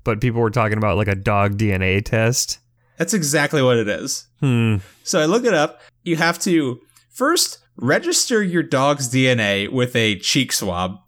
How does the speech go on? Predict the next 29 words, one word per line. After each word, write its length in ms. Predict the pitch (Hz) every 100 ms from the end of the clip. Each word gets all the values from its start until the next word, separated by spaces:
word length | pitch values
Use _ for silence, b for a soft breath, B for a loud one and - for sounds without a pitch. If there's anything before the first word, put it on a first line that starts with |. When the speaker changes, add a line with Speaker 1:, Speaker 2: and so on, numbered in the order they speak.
| -
Speaker 2:
with 260 | 113 147 -
the 80 | 156
apartment 440 | - 143 107 104
complex, 540 | - 92 95 92 92
who 100 | 117
then 180 | 113 117
sends 240 | 117 127 110
it 80 | 117
over 180 | 104
to 60 | 95
Poo 200 | 104 101
Prints. 420 | - 90 92 - B B B
And 180 | 139 135
then 400 | 139 135 131 135 b b -
if 180 | 127 123
they 180 | 156
collect 380 | 170 - 180 180 -
any 240 | 156 185
poop 460 | 185 226 190 170 - -
on 200 | 143 143
the 80 |
ground 520 | 139 170 147 117 113 107
that 160 | 117
matches 440 | 127 139 - 127 120
your 100 | 143
dog's 320 | 139 135 123
D 160 | 143 135
N 80 |
A, 320 | 127 113 104